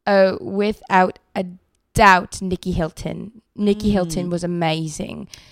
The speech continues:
Speaker 1: because I just got to tell her that she wasn't Paris, like, every single time she talked. I was like, "I'm sorry, I can't hear you. You're, you're, like, square jawed nothingness." Like, it's like, "Where's your sister?" <laughs> It's like, "Oh,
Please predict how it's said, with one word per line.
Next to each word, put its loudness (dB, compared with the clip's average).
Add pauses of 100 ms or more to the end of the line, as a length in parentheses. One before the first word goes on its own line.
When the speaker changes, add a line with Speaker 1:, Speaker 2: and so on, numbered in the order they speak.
(160)
Speaker 1:
because 0
I 0
just -4
got -2
to -16
tell 2
her -2
that -10
she -6
wasn't -4
Paris, -8
like, -8
every -2
single -8
time -10
she -14
talked. -14
I -4
was 0
like, -6 (300)
"I'm 0
sorry, -6
I -4
can't -6
hear -6
you. -10
You're, -2
you're, -4
like, -4
square 0
jawed -4 (120)
nothingness." -4 (100)
Like, -10
it's -8
like, 2
"Where's 4
your -2
sister?" -6
<laughs> 0 (340)
It's 4
like, 2
"Oh, 0